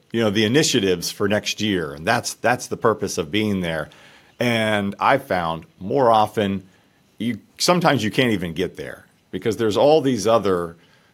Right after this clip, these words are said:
issues with regard to, uh, communications, roles and responsibilities, um, all, that, that kind of are, are puzzle pieces that need to be fit in before you can even get to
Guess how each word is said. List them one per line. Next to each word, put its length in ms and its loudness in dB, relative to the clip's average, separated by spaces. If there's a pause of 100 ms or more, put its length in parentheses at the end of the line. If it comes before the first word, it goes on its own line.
(100)
issues 600 0
with 220 -4
regard 460 2
to, 580 2 (480)
uh, 520 0 (260)
communications, 1000 0
roles 360 2
and 80 0
responsibilities, 1160 -2 (600)
um, 560 -2 (560)
all, 260 0
that, 300 -2
that 180 -2
kind 220 2
of 260 -2 (220)
are, 160 0
are 180 2
puzzle 360 2
pieces 400 0
that 120 2
need 200 -2
to 40 -6
be 100 -4
fit 240 2
in 220 2
before 380 4
you 120 2
can 140 -2
even 300 -2
get 260 2
to 440 0